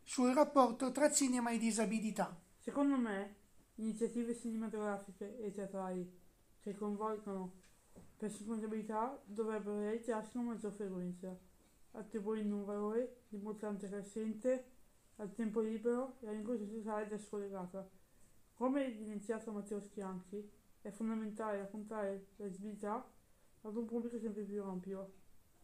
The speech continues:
Speaker 2: allo scopo di riflettere su come la stessa venga rappresentata al cinema, con l'obiettivo che serate di questo tipo diventi un'occasione di confronto e dibattito. Adesso lascio la parola a Omar.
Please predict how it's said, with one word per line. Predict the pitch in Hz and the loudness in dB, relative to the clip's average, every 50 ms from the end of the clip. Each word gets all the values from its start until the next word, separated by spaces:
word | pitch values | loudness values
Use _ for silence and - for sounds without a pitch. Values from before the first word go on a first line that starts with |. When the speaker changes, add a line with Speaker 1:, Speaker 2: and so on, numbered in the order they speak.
| - - - - - - - | -20 -20 -20 -20 -20 -8 -4
Speaker 2:
allo | 220 208 202 | -4 -4 -4
scopo | 196 208 - 233 220 | -4 -2 0 0 0
di | 202 196 208 | 0 0 -2
riflettere | 208 208 214 226 220 214 214 - - 240 247 254 240 | -2 -2 -2 -2 -2 -2 -2 -2 0 0 0 0 -2
su | 240 - - - | -6 -10 -16 -8
come | - 214 208 208 | -4 -2 -2 -2
la | 202 202 | -2 -4
stessa | - - 214 202 208 - - 208 | -4 -4 -4 -4 -4 -6 -8 -8
venga | 202 202 220 214 208 202 202 | -6 -6 -6 -6 -4 -4 -4
rappresentata | 190 185 - 185 - - 208 208 202 | -6 -6 -8 -12 -10 -6 -4 -4 -4
al | 190 196 - | -4 -6 -8
cinema, | - 196 190 190 190 190 180 190 - - - - - - - - - - - | -8 -6 -4 -4 -4 -6 -8 -10 -16 -20 -20 -20 -20 -20 -20 -20 -20 -16 -4
con | - 220 | 0 2
l'obiettivo | 220 220 226 233 226 226 - 240 226 240 254 247 | 2 2 2 -2 -2 -2 -4 -4 -2 -2 -4 -4
che | 247 233 | -6 -4
serate | - 233 214 202 208 | -2 -2 -2 0 -2
di | 208 196 | -2 -2
questo | 208 208 202 - 240 226 | -4 -4 -4 -4 -4 -4
tipo | 233 233 220 - - 233 | -4 -6 -6 0 0 0
diventi | 233 240 233 220 208 202 190 180 202 | 0 2 0 0 0 -2 -2 -2 -6
un'occasione | 196 196 - 233 208 220 226 214 208 | -8 -2 -2 -2 0 0 0 -2 0
di | 226 226 | -2 -4
confronto | 233 220 208 220 208 214 | -4 -4 -4 -4 -4 -4
e | 226 | -4
dibattito. | 226 214 220 202 180 185 - - - 196 185 - - - - - - _ - | -4 -2 -2 -4 -4 -4 -6 -8 -6 -6 -8 -8 -14 -20 -20 -20 -20 _ -10
Adesso | 220 220 233 233 233 247 | -2 0 0 0 2 2
lascio | 254 254 254 254 | 2 0 0 -2
la | 269 | 0
parola | 247 254 233 233 233 233 | 2 2 4 4 4 4
a | 233 226 214 | 4 4 4
Omar. | 202 202 202 196 202 196 | 2 2 0 0 0 -2